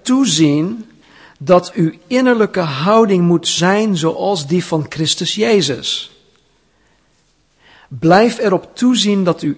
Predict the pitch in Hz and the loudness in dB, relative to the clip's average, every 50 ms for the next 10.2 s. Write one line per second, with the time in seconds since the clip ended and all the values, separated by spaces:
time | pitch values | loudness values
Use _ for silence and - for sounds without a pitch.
0 | - _ 208 226 233 233 226 214 208 - 185 160 135 147 170 180 185 190 190 180 | -6 _ -4 -2 -2 0 -2 -2 -2 -4 -4 -6 -2 0 2 2 2 2 2 0
1 | 165 156 156 147 147 - - - - 165 175 185 185 196 202 202 208 208 262 196 | 0 0 0 0 -2 -2 -4 -2 -2 0 0 0 -2 -2 -4 -6 -8 -12 -14 -12
2 | 135 151 - - - 120 113 127 156 147 - 143 120 - - 156 151 - - 117 | -10 -10 -8 -8 -8 -8 -6 -6 -8 -8 -8 -10 -10 -8 -6 -6 -4 -4 -6 -8
3 | - - 147 165 185 202 214 202 214 190 - 127 113 135 170 170 139 117 147 135 | -6 -2 0 2 4 4 2 2 -2 -4 -6 -8 -4 -2 0 0 0 -2 -4 -6
4 | 127 120 139 175 220 240 233 226 226 - - - - 190 175 175 165 160 160 156 | -2 0 2 4 4 4 2 0 -2 -4 -4 -6 -6 -6 -6 -4 -2 -2 0 0
5 | 165 160 - - - - - _ _ - - - - - - - - - 135 127 | 0 -2 -4 -6 -8 -10 -14 _ _ -20 -20 -20 -20 -20 -20 -20 -16 -10 -8 -6
6 | 131 139 107 110 131 143 180 214 - - - 160 151 - - - 190 190 - - | -6 -4 -4 -2 0 0 0 0 0 -4 -4 -6 -4 -4 -4 -4 -4 -4 -4 -4
7 | - 180 - - 170 160 156 151 - 151 139 135 - 127 - - - 185 170 180 | -6 -8 -6 -4 -4 -4 -4 -4 -8 -10 -10 -8 -8 -8 -10 -8 -8 -6 -6 -6
8 | 170 - 170 160 151 135 123 - - 131 127 127 123 _ _ _ _ _ _ _ | -6 -6 -6 -6 -6 -6 -8 -12 -14 -16 -18 -18 -20 _ _ _ _ _ _ _
9 | _ _ _ - - - - - - - 156 143 143 - 208 214 208 180 180 156 | _ _ _ -20 -20 -20 -20 -12 -6 -4 -4 0 4 6 6 6 6 4 2 0
10 | 135 123 69 - | 0 -2 -4 -8